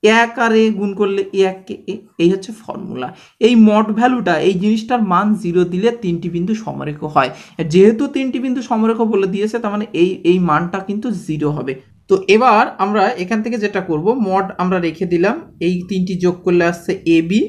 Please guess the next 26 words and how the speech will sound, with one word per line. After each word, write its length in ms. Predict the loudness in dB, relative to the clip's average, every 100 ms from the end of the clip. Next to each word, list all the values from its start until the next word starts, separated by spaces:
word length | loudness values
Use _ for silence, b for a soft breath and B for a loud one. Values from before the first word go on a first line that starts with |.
| -4
মাইনাস, 760 | -8 -2 -2 0 -2 -4 -8 -4
আহ, 380 | 2 4 4 4 0
এই, 200 | 0 0 0 -4 -4 0
এই 160 | 2 2
দুটি 300 | 0 -4 -2
যোগ 200 | -2 -4
করলে 220 | -2 0 0
আসছে 260 | -2 -8 -12 -12 -20 _ -12 -6
বি 120 | -6 0
প্লাস 280 | 0 2 -2 -12 -14
এ, 100 | -12 -12 -14 _ _ _ _ _ -20 -2
তাই 120 | -2
না? 100 | -2 -6 B B B B
Equal 300 | -10 0 0 0
to 100 | -6
zero। 320 | -10 -14 -14 -16 _ B B B B _ -2
এবার 180 | 0 2
আমি 140 | 0
মড 260 | 2 2 0 -2
তুলে 220 | -4 -4
দিই, 200 | -4 -6 -2
তাহলে 220 | -2 -2
কি 120 | 0 0
আসবে? 260 | 0 -4 -8
এবি 440 | -2 2 2 2 -2
মাইনাস 680 | 0 0 -2 -4 -2 -2 -2